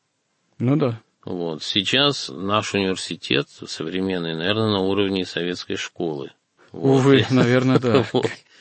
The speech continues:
Speaker 2: И всё вот в этой вот поведенческих войнах, в этих тотальном манипулировании сознанием доведено до какого-то, ну, полного, абсолютного примитивизма.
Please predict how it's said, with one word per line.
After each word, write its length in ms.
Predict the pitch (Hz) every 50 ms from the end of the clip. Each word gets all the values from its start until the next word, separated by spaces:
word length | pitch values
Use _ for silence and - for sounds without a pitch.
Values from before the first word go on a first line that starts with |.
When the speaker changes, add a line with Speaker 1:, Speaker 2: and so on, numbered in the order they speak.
| - _ _ -
Speaker 2:
И 140 | 117 113
всё 340 | 107 - - - - 156 156
вот 220 | 139 113 110 107 -
в 120 | 92 98
этой 280 | 113 117 - - 101 95
вот 280 | 95 95 98 92 - _
поведенческих 920 | - 92 101 104 101 107 113 110 104 - 98 95 - - 104 92 - -
войнах, 480 | 113 123 143 147 139 117 92 92 - -
в 20 |
этих 280 | 82 - - 82 - -
тотальном 580 | - 98 - - - 120 117 110 107 98 90
манипулировании 1040 | 90 90 90 92 98 92 92 - - 104 101 110 110 104 95 90 85 78 78 78 80
сознанием 800 | - - - 90 90 95 107 123 139 143 139 117 92 85 80 - - _ - - - - - _
доведено 600 | - 85 90 92 90 85 92 98 104 117 131 135
до 120 | 117 104 92
какого-то, 680 | - 95 85 - - 123 117 110 104 92 - - 95
ну, 200 | 90 85 87 85 - _ _
полного, 400 | 123 123 120 120 113 101 92 85
абсолютного 640 | 78 - - - 82 87 98 107 - - 92 87 82
примитивизма. 1120 | - - 87 85 85 82 - - 92 95 101 107 110 113 120 117 104 90 80 76 64 -